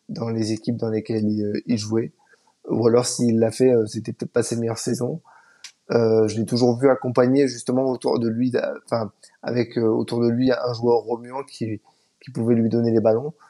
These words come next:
C'est pour ça que, c'est pour ça que je pense qu'il a du mal. Encore que s'il jouait en pointe et qu'il avait des, des, des joueurs qui, qui puissent lui donner les ballons, ça pourrait aussi bien se passer, hein. Je, je dis pas le contraire.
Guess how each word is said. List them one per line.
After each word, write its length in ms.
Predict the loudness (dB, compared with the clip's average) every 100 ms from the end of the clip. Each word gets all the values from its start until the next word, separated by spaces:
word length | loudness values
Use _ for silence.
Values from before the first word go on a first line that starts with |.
| _ -20 -8 -2
C'est 120 | -2
pour 160 | 0 2
ça 200 | 2 2
que, 480 | 2 4 6 4 2
c'est 160 | -2
pour 100 | -8
ça 120 | -4 -4
que 60 |
je 60 | -4
pense 160 | -10
qu'il 160 | -6 -2
a 60 | -2
du 120 | 0
mal. 320 | 0 0 -2 -8 -20 -6
Encore 400 | -2 2 2 2
que 320 | 0 0 -2 -18 _
s'il 440 | -12 -6 -6 -6
jouait 200 | -4 0
en 140 | 0 0
pointe 400 | -2 -2 -2 -6 -10
et 80 | -10
qu'il 160 | -4 0
avait 240 | 2 2
des, 180 | 2 -2 -4 _ _ _ -12
des, 300 | -4 0 0
des 180 | -2
joueurs 380 | -4 0 0 0
qui, 340 | -8 -8 -8 -10
qui 100 | -16
puissent 300 | -10 -8 -6
lui 80 | -2
donner 200 | 2 4
les 80 | 4
ballons, 280 | 4 2 0
ça 120 | -6
pourrait 380 | -4 0 0 0
aussi 280 | -4 -4 -6
bien 160 | -6
se 80 | -2
passer, 280 | 0 2 0
hein. 140 | 0 -8 -20 -20 _
Je, 180 | -8 -6
je 140 | -4
dis 100 | -4
pas 80 | -2
le 60 | -2
contraire. 380 | -2 0 -2